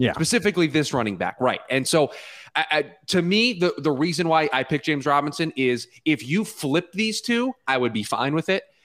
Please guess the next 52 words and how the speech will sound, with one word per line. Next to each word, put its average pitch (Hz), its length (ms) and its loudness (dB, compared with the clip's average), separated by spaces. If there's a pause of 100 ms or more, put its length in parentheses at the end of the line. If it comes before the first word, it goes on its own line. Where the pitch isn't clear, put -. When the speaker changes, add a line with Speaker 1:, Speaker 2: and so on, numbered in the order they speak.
(160)
Speaker 2:
But 147 100 2
James 165 380 2
Robinson 151 500 2
being 131 280 2
the 120 100 0
guy 123 240 2
that's 120 220 -2
getting 120 260 0
drafted 110 320 -2
higher 131 600 0
in 123 120 0
that 120 200 0
running 117 220 0
back 123 240 0
room 120 100 -2
for 113 100 -10
Jacksonville 127 600 -2
and 107 180 -6
fourteen 139 460 -4
spots 131 340 0
higher, 151 340 2 (260)
no 113 160 2
thank 95 300 -4
you. 90 100 -10 (240)
No 127 160 4
thank 107 260 -4
you. 107 60 0
You're 135 100 4
not 196 180 2
gonna 185 120 0
get 170 160 2
R 156 140 4
B 143 120 -2
two 143 160 -4
production 127 340 -2
out 117 80 -2
of 104 60 -12
James 104 160 -6
Robinson. 110 380 -4 (340)
Not 151 160 2
if 160 60 -4
Travis 151 300 0
Etienne 139 280 -4
gets 131 160 -4
the 117 100 -4
workload 117 360 0
we 110 100 0
all 107 100 2
think 104 160 -8
he's 95 140 -10
going 92 220 -8
to. - 120 -20